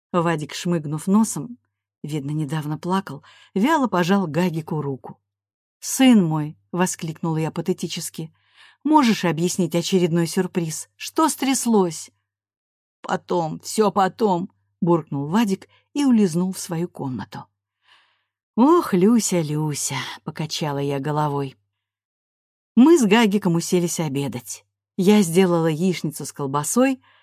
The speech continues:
достала из буфета бокалы и кьянти, на закуску вытащила из холодильника сырок «Дружба». А когда принялась его нарезать, то мы, глядя на этот невинный советский продукт,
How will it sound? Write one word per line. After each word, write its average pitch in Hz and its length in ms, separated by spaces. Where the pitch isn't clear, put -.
достала 214 420
из 156 140
буфета 147 420
бокалы 151 560
и - 160
кьянти, 214 720
на 196 140
закуску 220 540
вытащила 202 500
из 160 140
холодильника 190 720
сырок 180 460
«Дружба». 147 580
А 160 100
когда 180 360
принялась 175 540
его 160 220
нарезать, 143 640
то 190 180
мы, 247 480
глядя 202 460
на 180 160
этот 185 240
невинный 170 500
советский 165 560
продукт, 143 640